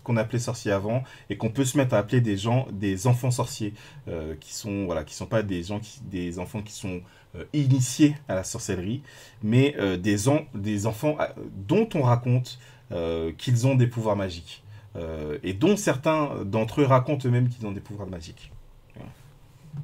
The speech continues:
Et du coup, derrière, voilà, il y a des églises qui se créent pour, euh, euh, voilà, pour un peu les guérir, et cetera. Donc, qui sont des enfants des rues, hein, qui sont des enfants qui sont venus notamment par la guerre, enfants soldats, et cetera.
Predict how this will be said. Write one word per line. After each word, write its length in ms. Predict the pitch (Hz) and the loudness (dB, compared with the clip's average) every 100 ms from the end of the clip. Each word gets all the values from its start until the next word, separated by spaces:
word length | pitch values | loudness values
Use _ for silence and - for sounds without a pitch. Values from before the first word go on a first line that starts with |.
| - - - | -14 -8 -4
Et 80 | |
du 140 | 85 90 | -2 -2
coup, 240 | - 131 | 4 6
derrière, 480 | 117 101 107 123 123 | 8 6 6 6 6
voilà, 180 | 90 80 | 4 0
il 60 | |
y 60 | 85 | 0
a 240 | 90 87 82 | 0 0 -2
des 240 | 95 98 | -2 -2
églises 340 | 87 101 117 | -2 0 0
qui 120 | 120 104 | 0 -6
se 80 | |
créent 340 | - 107 107 120 | -6 0 2 2
pour, 340 | 120 104 95 | 0 -2 0
euh, 140 | 87 87 - - - 110 | -2 -4 -14 -20 -16 -10
euh, 260 | 87 82 80 | -6 -6 -6
voilà, 180 | 76 76 | -8 -4
pour 240 | - 117 | 2 2
un 60 | 104 | 4
peu 120 | 127 | 4
les 160 | 110 | 4
guérir, 480 | 101 123 110 107 107 | 2 2 2 2 0
et 80 | 95 | -2
cetera. 380 | - - 80 - - - - | -8 -10 -10 -12 -16 -12 -6
Donc, 140 | 113 | -4
qui 100 | - | 0
sont 260 | 123 175 156 | 0 2 4
des 180 | 131 139 | 6 6
enfants 220 | - 175 | 4 4
des 140 | 151 | 6
rues, 180 | 123 85 | 6 2
hein, 60 | 87 - - - | -6 -16 -20 -20
qui 120 | - - | -16 -6
sont 120 | 98 | -2
des 160 | 95 | 0
enfants 300 | 98 - 120 | -2 -2 -2
qui 100 | 120 | -2
sont 140 | - 101 | -2 -4
venus 280 | 92 104 107 | -2 0 2
notamment 480 | 98 104 101 101 101 - - | 0 0 -2 -2 -6 -16 -4
par 160 | 110 98 | 0 2
la 100 | 90 | 2
guerre, 300 | 95 101 98 | 2 2 0
enfants 180 | - 92 | -4 -6
soldats, 360 | 92 82 90 | -6 -4 -4
et 40 | 87 | -4
cetera. 340 | - - | -8 -14